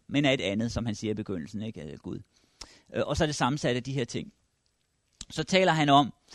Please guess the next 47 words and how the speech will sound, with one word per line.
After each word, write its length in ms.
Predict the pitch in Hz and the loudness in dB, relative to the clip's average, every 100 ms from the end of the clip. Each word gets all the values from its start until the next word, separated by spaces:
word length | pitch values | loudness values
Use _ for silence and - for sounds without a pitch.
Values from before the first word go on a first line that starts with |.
| - - - | -20 -16 -8
at 100 | 139 | -6
hvis 120 | 151 | -2
der 80 | 175 | -2
kommer 300 | 190 196 196 | 0 2 2
et 180 | 170 | 2
misforhold 640 | 175 208 - 220 170 135 107 | 2 2 2 2 4 4 4
et 180 | 160 - | 0 -2
sted 240 | - 170 | 0 2
i 40 | 170 | 2
forhold, 380 | 156 147 131 120 | 2 2 6 6
så 100 | 170 | 4
påvirker 460 | - 185 202 170 | 0 2 2 0
det 100 | 156 | -2
hele 180 | 175 202 | -2 -2
forholdet. 440 | - 143 131 95 - - - | -2 -2 -2 -4 -10 -20 0
Hvis 200 | 170 196 | 2 4
jeg 100 | 208 | 2
forholder 360 | 196 170 196 190 | 2 4 4 6
mig, 340 | 170 139 127 - - - - | 6 4 4 -2 -18 -20 -4
han, 160 | 151 | 0
han 120 | 165 160 | 0 2
giver 260 | 190 151 - - | 4 4 0 -6
mange 280 | 127 131 | 2 2
forskellige 300 | 151 - 139 135 | 0 -4 -2 -2
eksempler 340 | - 117 113 | -2 -2 -2
på 200 | - 104 | -2 -2
det 80 | 113 | 2
i 100 | 107 | 0
Sygdommen 320 | 110 95 85 | 0 -2 -4
til 120 | 101 | -6
Døden, 260 | 85 69 - - - - 92 | -6 -6 -10 -16 -20 -8 -2
øh, 320 | 98 90 78 55 76 | 0 0 -2 -6 -8
som 140 | 131 | -2
han 100 | 127 | 0
siger, 240 | 120 131 123 | 2 0 0
reflekterer 560 | 123 143 - 180 160 | -2 -2 -4 0 2
over 260 | 120 113 113 | 4 4 2
de 120 | 143 | 0
her 120 | 147 | 0
elementer, 560 | 120 139 135 139 113 123 120 | 2 2 4 2 2 -2 0
som 200 | - 98 | -2 0
er 140 | 95 | -2
det. 100 | 90 | -4
For 80 | 151 | -6
eksempel 440 | - 208 180 151 - - - | 0 0 2 0 -2 -14 -8
siger 220 | 127 123 | 0 2
han, 220 | 120 | 2